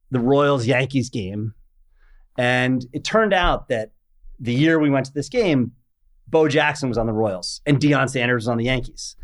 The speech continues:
And this is, like, one of the great Yankees games. You're gonna remember this game. Bo's up, first three times up, home run, home run, home run. And this is in the Bo knows era. Deion comes up.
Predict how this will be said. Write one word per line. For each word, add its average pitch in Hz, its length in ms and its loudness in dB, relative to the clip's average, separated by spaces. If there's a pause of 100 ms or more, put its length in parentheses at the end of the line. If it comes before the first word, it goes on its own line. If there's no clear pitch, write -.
(160)
And 156 80 4
this 175 80 2
is, 214 60 0
like, 180 160 2
one 147 160 2
of 123 80 0
the 135 60 2
great 131 480 0 (520)
Yankees 135 460 0
games. 117 440 0 (220)
You're 165 180 2
gonna 190 120 2
remember 131 320 0
this 104 160 -12
game. 92 180 -10 (720)
Bo's 160 340 2
up, 135 320 0 (140)
first 175 260 0
three 175 160 0
times 131 300 0
up, 123 320 0
home 151 240 2
run, 143 140 2
home 131 180 0
run, 120 160 0
home 110 180 -4
run. 80 120 -14 (760)
And 151 220 0
this 160 120 0
is 175 60 0
in 170 60 0
the 165 80 2
Bo 135 260 0
knows 123 360 0
era. 95 200 -12 (640)
Deion 185 440 2
comes 120 260 0
up. 104 220 -8